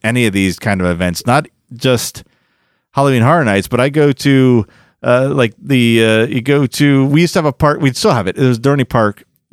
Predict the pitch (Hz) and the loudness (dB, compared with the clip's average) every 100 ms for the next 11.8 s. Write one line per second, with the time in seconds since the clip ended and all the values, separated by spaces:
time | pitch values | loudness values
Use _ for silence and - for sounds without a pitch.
0 | 117 113 113 107 101 98 98 104 107 90 | -4 -2 0 0 2 0 0 0 0 0
1 | 104 123 147 120 123 107 101 - 120 113 | 0 0 0 0 0 0 -2 0 0 2
2 | 107 - 117 107 95 - 143 139 - 87 | 0 -2 0 2 0 0 -2 -2 -2 -2
3 | 107 151 151 139 127 104 - - _ - | 0 2 2 2 0 -4 -16 -20 _ -10
4 | - 165 147 165 139 131 120 120 120 120 | -4 -2 0 2 0 0 -2 0 0 -2
5 | - - 117 113 113 107 107 104 - _ | -8 -8 -2 0 2 2 2 0 -4 _
6 | _ _ _ - 98 78 - 143 131 127 | _ _ _ -4 -2 0 -2 -2 0 -2
7 | - 139 127 127 120 - 123 131 120 113 | 0 2 4 2 -2 -2 -2 0 2 0
8 | 101 120 117 110 - - - 120 127 147 | 0 0 0 -2 -4 -8 -10 -2 2 2
9 | 139 123 107 104 - 123 123 107 110 110 | 4 2 2 0 -2 0 0 2 2 2
10 | 113 110 104 90 101 98 110 117 113 110 | 0 0 0 2 2 2 2 2 4 2
11 | 113 107 98 98 120 143 117 104 | 2 0 2 0 2 2 0 -2